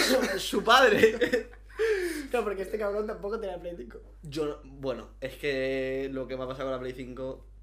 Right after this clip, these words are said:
Speaker 1: ¿sabes que me la he comprado, no?
Speaker 2: Sí.
Speaker 1: Me la he comprado
Speaker 2: Te llega la
Speaker 1: y está en
Speaker 2: semana que
Speaker 1: camino,
Speaker 2: viene.
Speaker 1: sí, sí. Lo de, ¿viste lo de la P S P?
Speaker 2: Sí, pero eso era mentira, ¿no?
Speaker 1: Sí, claro, era broma.
Speaker 2: Ah, vale, vale.
Speaker 1: Pero sí me ha pasado una cosa, y es que yo pensaba que iba a llegar hoy, mañana,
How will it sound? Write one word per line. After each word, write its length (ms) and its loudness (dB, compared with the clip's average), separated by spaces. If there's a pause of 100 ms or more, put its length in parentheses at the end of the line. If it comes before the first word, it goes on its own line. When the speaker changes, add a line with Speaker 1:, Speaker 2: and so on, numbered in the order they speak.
Speaker 1:
¿sabes 200 -16
que 40 -14
me 60 -10
la 40 -8
he 40 -10
comprado, 240 -10
no? 180 -16
Speaker 2:
Sí. 320 -8 (640)
Speaker 1:
Me 100 -12
la 100 -10
he 40 -10
comprado 580 -10
Speaker 2:
Te 120 -12
llega 120 -10
la 60 -10
Speaker 1:
y 40 -8
está 140 -10
en 60 -8
Speaker 2:
semana 20 -10
que 20 -10
Speaker 1:
camino, 260 -8
Speaker 2:
viene. 200 -14
Speaker 1:
sí, 60 -16
sí. 120 -20 (260)
Lo 160 -6
de, 100 -8 (420)
¿viste 280 -10
lo 100 -6
de 460 -4
la 120 -8
P 60 -10
S 100 -8
P? 260 -10 (560)
Speaker 2:
Sí, 200 -14
pero 160 -14
eso 80 -16
era 80 -10
mentira, 340 -14
¿no? 100 -18
Speaker 1:
Sí, 140 -6
claro, 320 -8
era 120 -14
broma. 200 -10
Speaker 2:
Ah, 60 -10
vale, 160 -14
vale. 220 -18 (420)
Speaker 1:
Pero 720 -2
sí 160 -10
me 60 -6
ha 40 -6
pasado 200 -8
una 120 -8
cosa, 360 -10 (580)
y 140 -6
es 80 -6
que 160 -8
yo 100 -2
pensaba 300 -6
que 60 -6
iba 80 -4
a 40 -4
llegar 400 -2
hoy, 240 -2
mañana, 460 -6